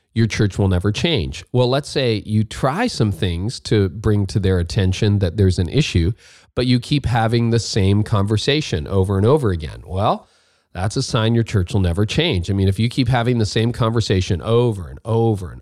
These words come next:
over again, that's a problem. Um, another thing to look for is every time someone raises a new idea, someone lists three reasons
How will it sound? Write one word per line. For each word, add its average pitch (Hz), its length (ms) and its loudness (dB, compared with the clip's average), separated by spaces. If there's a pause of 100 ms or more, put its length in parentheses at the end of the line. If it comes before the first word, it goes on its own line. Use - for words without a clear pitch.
over 135 640 0
again, 80 480 -6 (400)
that's 98 320 0
a 101 60 -2
problem. 90 560 0 (360)
Um, 117 440 0
another 185 280 0
thing 214 200 -2
to - 100 -2
look 107 240 2
for 98 460 0 (320)
is 117 420 0
every 143 160 0
time 170 260 -2
someone 135 300 0
raises 120 380 2
a 110 40 0
new 107 220 4
idea, 95 480 0
someone 113 300 0
lists 104 340 0
three 110 240 2
reasons 98 580 0